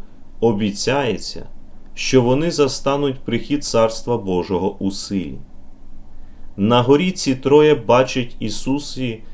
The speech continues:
вияв слави Божого Царства. Їх осіняє свята Божа хмара. На горі, в розмові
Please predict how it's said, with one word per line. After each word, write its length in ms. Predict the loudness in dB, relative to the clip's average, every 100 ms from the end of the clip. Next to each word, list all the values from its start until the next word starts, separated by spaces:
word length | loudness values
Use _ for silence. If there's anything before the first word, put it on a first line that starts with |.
| -8
вияв 560 | -8 0 4 4 4 2
слави 480 | 0 2 4 4 0
Божого 500 | 0 -2 0 -2 -2
Царства. 600 | -4 -4 -4 -8 -14 -14 -14 -14 -14 -16 -16 -20 -18 -20 -16 -6
Їх 460 | -4 -2 -2 -2 4
осіняє 800 | 4 4 0 0 0 0 0 -2
свята 540 | 0 2 2 2 0
Божа 400 | 0 -4 -2 -6
хмара. 480 | -6 -8 -6 -8 -12 -16 -14 -14 -16 -20 -20 -20 -18 -4
На 220 | 0 2
горі, 460 | 4 2 2 -4 -6 -12 -14 -12 -10 -6
в 160 | 2 6
розмові 640 | 6 6 4 2 4 2